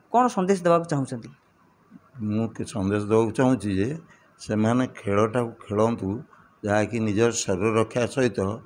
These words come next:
Speaker 2: ଦେଶ ଏବଂ ଭାରତର, ଓଡ଼ିଶା ଆଉ ଭାରତର ନାଁ ରଖନ୍ତୁ। ଆଉ ଏ ଖେଳିବା ଦ୍ୱାରା ତାଙ୍କର ଏତେ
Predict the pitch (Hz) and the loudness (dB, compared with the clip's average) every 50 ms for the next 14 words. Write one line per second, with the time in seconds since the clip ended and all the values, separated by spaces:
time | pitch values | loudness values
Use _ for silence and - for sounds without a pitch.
0 | - - - _ _ _ - 104 95 104 104 101 - - - 104 117 143 156 - | -18 -20 -20 _ _ _ -8 -4 -2 -2 -2 -2 -6 -8 -6 -6 -6 -6 -8 -12
1 | _ _ _ _ _ _ - 104 101 107 113 123 151 - - 233 - 101 92 90 | _ _ _ _ _ _ -8 -6 -4 -4 -4 -6 -8 -12 -14 -14 -10 -6 -4 -2
2 | 92 90 92 - - 113 95 104 - - - - - - - _ _ - - 101 | -2 -2 -2 -4 -4 -4 -4 -4 -6 -6 -10 -16 -20 -20 -20 _ _ -10 -6 -4
3 | 98 110 101 - 135 123 117 107 104 101 98 98 95 - - 117 127 175 - - | -2 -2 -2 0 2 2 2 4 4 4 4 2 0 -2 -4 -4 -4 -4 -6 -8
4 | - - _ _ - 110 107 101 90 90 85 - 98 90 82 76 85 85 85 - | -14 -20 _ _ -2 0 2 2 2 2 0 -2 -4 -6 -6 -8 -10 -14 -16 -18
5 | _ _ _ _ _ _ _ _ _ - 95 95 98 104 104 101 101 - - - | _ _ _ _ _ _ _ _ _ -6 -2 -2 0 0 -2 -2 -4 -8 -8 -4
6 | 104 113 127 143 156 139 139 120 104 113 123 156 - - - - _ _ _ _ | 0 2 2 2 4 2 2 2 2 0 -2 -4 -10 -18 -20 -20 _ _ _ _
7 | - 110 104 101 - 120 127 131 120 107 104 104 - _ _ - | -8 -6 -6 -4 -4 -2 -2 0 0 0 -2 -4 -6 _ _ -2